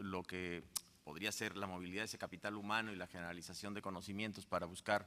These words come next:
más que estándares, sino niveles convergentes de desarrollo, y finalmente un esquema de cooperación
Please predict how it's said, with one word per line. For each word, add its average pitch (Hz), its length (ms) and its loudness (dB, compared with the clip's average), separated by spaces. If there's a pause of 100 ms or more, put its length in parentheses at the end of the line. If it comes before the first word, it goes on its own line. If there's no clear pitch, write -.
(380)
más 110 300 8
que - 80 -2
estándares, 120 760 6 (220)
sino 98 520 2
niveles 110 600 4
convergentes 107 880 0
de 110 120 2
desarrollo, 156 640 6
y 123 100 4
finalmente 139 920 4
un 113 200 0
esquema 110 400 0
de 110 80 2
cooperación 135 720 2